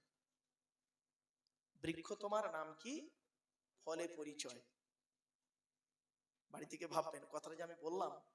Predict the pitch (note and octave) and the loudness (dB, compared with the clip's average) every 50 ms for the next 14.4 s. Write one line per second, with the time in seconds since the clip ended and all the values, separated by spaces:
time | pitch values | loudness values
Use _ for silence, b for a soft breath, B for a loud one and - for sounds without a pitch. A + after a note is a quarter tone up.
0 | _ _ _ _ _ _ _ _ _ - - - D3 E3 D#3+ E3 E3 D#3 - - | _ _ _ _ _ _ _ _ _ -4 -4 -4 -4 -2 -2 0 0 0 2 2
1 | - - - - - _ _ _ _ _ _ _ _ _ _ _ _ _ _ _ | 0 0 -2 -8 -14 _ _ _ _ _ _ _ _ _ _ _ _ _ _ _
2 | _ _ _ _ _ _ _ _ _ _ _ - D#3+ D#3 D3+ D#3+ G#3 G3 G#3 G3 | _ _ _ _ _ _ _ _ _ _ _ -8 -8 -8 -6 -4 -2 0 2 2
3 | - E3+ E3+ E3+ F3 E3+ E3+ D#3+ E3+ A3+ E4+ - _ _ _ _ _ _ _ _ | 2 0 -2 -2 -2 -4 -4 -6 -6 -6 -8 -12 _ _ _ _ _ _ _ _
4 | _ _ _ _ _ _ - - A3+ A3 A3 G#3+ G#3 F3+ F#3 E3+ D#3+ C#3+ - C3+ | _ _ _ _ _ _ -12 -10 -10 -6 -4 -4 -4 -4 -4 -6 -6 -8 -8 -10
5 | C3 C3 B2+ - - _ _ - C#3+ D#3+ E3+ E3 - G3+ G#3+ G#3 G#3 G3 F#3 G3 | -14 -14 -18 -20 -20 _ _ -4 -2 -2 -2 -2 -6 -10 -10 -8 -8 -8 -8 -8
6 | A3 E3+ D3 F3 G3+ F#3+ F3 D#3 C#3+ - - _ _ _ _ _ _ - - D3+ | -8 0 4 4 4 4 2 -2 -4 -6 -10 _ _ _ _ _ _ -4 -2 0
7 | D3+ D#3 D#3 D#3 C#3+ C#3 C3+ C3 C3 - - _ _ _ _ _ _ _ _ _ | 0 0 0 -2 -4 -6 -8 -10 -14 -16 -18 _ _ _ _ _ _ _ _ _
8 | _ _ _ _ _ _ _ _ _ - D3 D#3+ F3+ F3+ F#3 F#3 F3 E3 E3+ F#3+ | _ _ _ _ _ _ _ _ _ 0 0 2 2 0 0 0 2 2 2 2
9 | G#3+ G#3+ A3 G#3+ A3 G3+ F#3 F3 F#3 F3 - - - _ _ _ _ _ _ _ | 2 2 2 2 2 2 0 0 -2 -2 -6 -10 -18 _ _ _ _ _ _ _
10 | _ _ _ - E3+ F3+ F#3 G#3 G#3 G#3 G#3+ G#3 - - F3+ F3+ F#3 F3+ F#3 F#3+ | _ _ _ 2 4 4 6 6 4 2 0 0 4 4 6 6 6 6 6 6
11 | G3 G3+ F#3+ - G#3+ F#3 E3+ F3 - - - - _ _ _ _ _ _ _ _ | 6 4 4 2 2 2 2 0 -2 -10 -16 -20 _ _ _ _ _ _ _ _
12 | _ - - - F3+ E3+ F3 F#3+ G3 F#3+ G3+ F#3 F#3 F#3+ F#3 F#3+ F#3+ F#3 F3+ F#3 | _ -4 4 8 8 10 10 10 8 6 4 4 4 2 2 2 0 0 0 0
13 | F#3 F3+ F3 F#3 - F3 F3 F3+ F3+ F3+ F3+ E3+ E3+ E3+ E3+ E3+ E3+ E3+ D#3+ E3 | -2 -2 0 0 0 0 2 2 0 0 0 -2 -2 -2 0 2 2 2 4 4
14 | D#3 D#3 D#3 D3 D3+ D3 - C#3 | 4 4 4 2 0 -2 -4 -8